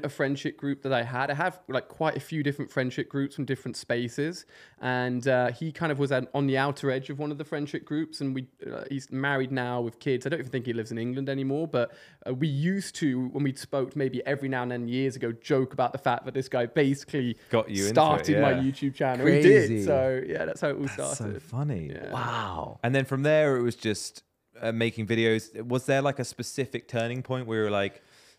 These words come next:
Speaker 2: "Oh, wow,
Speaker 1: Mm.
Speaker 2: this is, like, I've, I'm making money now. Like, I can make this
Speaker 1: Yeah.
Speaker 2: my job." Was, 'cause it's also, I feel like I remember you, this might be, this is coming just from my brain,
Speaker 1: Yeah.
Speaker 2: but you kind of stuck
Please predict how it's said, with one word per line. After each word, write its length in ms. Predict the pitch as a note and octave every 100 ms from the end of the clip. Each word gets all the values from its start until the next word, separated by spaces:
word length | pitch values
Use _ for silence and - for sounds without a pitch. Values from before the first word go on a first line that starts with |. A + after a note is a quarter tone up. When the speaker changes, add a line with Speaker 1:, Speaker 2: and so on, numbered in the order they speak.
| -
Speaker 2:
"Oh, 100 | E3
wow, 260 | - C#3 G2
Speaker 1:
Mm. 60 | F#2+
Speaker 2:
this 180 | A#2+
is, 120 | A2+ G#2+
like, 240 | G#2 - -
I've, 240 | - A#2 - _ -
I'm 140 | A2+ B2
making 280 | A#2+ A2 G2+
money 260 | B2+ G#2 -
now. 160 | D#2+
Like, 160 | G#2 G#2
I 80 | G#2
can 200 | B2+ A#2
make 140 | A2
this 80 | G#2
Speaker 1:
Yeah. 40 | G2
Speaker 2:
my 80 | F2+
job." 420 | A#2+ A2+ D#2 -
Was, 240 | G2+ - _ -
'cause 140 | B2 - - -
it's 140 | G3+
also, 200 | A#3+ G#3+
I 120 | - A#3+
feel 160 | E4+
like 160 | D#4+ D#4
I 200 | A3 G3+
remember 480 | F3 E3 E3 D#3+ C3+
you, 640 | A#2 C#3 F#3 G3 G3 F#3+ - _ _ _ _ _
this 180 | E3 F3
might 200 | G3 G3 - _ -
be, 500 | D3 C#3 C3+ B2+ A#2+ _ -
this 220 | B2+ B2+
is 80 | B2
coming 240 | C#3+ C3
just 140 | G#2 -
from 140 | G#2
my 200 | G#2 G#2+
brain, 440 | F#2+ G2 F2 D2+ D2
Speaker 1:
Yeah. 200 | B2+ A2+
Speaker 2:
but 240 | A2+ - _ _ _ -
you 160 | C#3
kind 280 | F3 G3 G3
of 100 | E3+
stuck 400 | - - E3 -